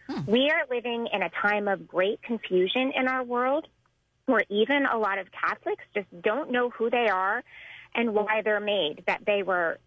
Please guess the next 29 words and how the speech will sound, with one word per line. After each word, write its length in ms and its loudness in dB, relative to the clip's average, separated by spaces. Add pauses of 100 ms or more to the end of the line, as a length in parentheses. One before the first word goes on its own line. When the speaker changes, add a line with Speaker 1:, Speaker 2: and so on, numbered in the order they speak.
(100)
Speaker 2:
children 460 0
of 160 -2
God, 480 -2 (300)
meant 420 0
to 80 4
go 180 2
out 260 0
in 60 -8
the 80 -6
world 480 2
and 180 -4
to 100 -6
live 220 2
courageously 760 0
for 100 0
Christ. 440 -2 (520)
And 220 0
as 240 -4
a 80 -6
result, 760 2
we're 260 0
seeing 240 4
a 160 4
lot 480 0
of 260 -4 (220)
Catholics 540 -4 (640)
and 200 2
even 320 2
parents 500 0